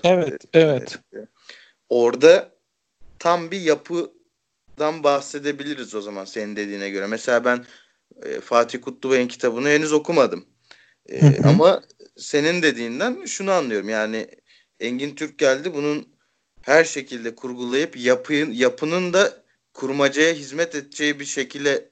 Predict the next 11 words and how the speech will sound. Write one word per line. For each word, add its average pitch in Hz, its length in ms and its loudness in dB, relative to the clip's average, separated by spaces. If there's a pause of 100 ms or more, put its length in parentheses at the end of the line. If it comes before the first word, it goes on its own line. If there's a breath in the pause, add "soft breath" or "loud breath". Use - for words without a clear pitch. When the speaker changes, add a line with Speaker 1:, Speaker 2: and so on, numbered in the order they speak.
Speaker 2:
büründürmüş 101 640 -12
kitabı 95 360 -4
anladığım 95 360 -2
Speaker 1:
Evet, 156 120 2
Speaker 2:
kadarıyla. 87 360 -6
Speaker 1:
evet. 147 180 8
Speaker 2:
Ama 156 220 6 (600 soft breath)
e, 107 260 4
Fatih 123 460 4
Kutlubay'ın 151 520 -2
kitabında 151 640 -2